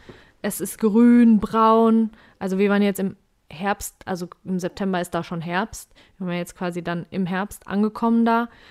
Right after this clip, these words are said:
Ähm, an einigen Stellen war es noch grün, an anderen Stellen war es schon orange-braun. Ähm, es sah einfach so schön aus. Man hatte viel mehr Zeit, um das zu genießen, weil so ein Landeanflug ist halt schnell. Du kommst schnell an,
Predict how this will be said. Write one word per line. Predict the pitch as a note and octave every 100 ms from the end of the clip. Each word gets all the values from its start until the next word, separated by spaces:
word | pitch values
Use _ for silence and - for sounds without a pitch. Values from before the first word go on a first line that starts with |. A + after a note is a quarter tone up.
| - _
Ähm, | - G3 G3 G3 G3+ G3+ -
an | G3+
einigen | F3 G#3 G3+
Stellen | G#3+ G3+
war | G3
es | G3
noch | G3 -
grün, | G#3+ B3 B3 A#3+
an | -
anderen | E3+ G3+ G3+
Stellen | G3 G3+ F#3+
war | G3 F#3+
es |
schon | - F#3+
orange-braun. | F#3 F#3+ F#3+ F#3 - - G#3 G#3 G#3+ G#3+ - - _ _ _
Ähm, | G3+ G3 G3
es | F#3+
sah | G#3+ G#3
einfach | A3+ G#3+ G#3+ - _ -
so | F3+ G#3+ B3+ C4
schön | - B3 B3+ B3+
aus. | - G#3+ A3+
Man | G#3 G3+
hatte | G#3+
viel | - - C4 B3+
mehr | B3 A#3+
Zeit, | A#3 G#3+
um | G#3+
das | G#3 G#3
zu | -
genießen, | G3+ G3+ G#3+ A3 B3
weil | G3
so | F#3
ein | F#3+
Landeanflug | F#3+ G#3 G3 G3+ G3+
ist | G3 -
halt | F#3
schnell. | - G#3 A3 B3+ - _ - _
Du | F#3+
kommst | - G3+ F#3+
schnell | - F#3 -
an, | G#3+ B3+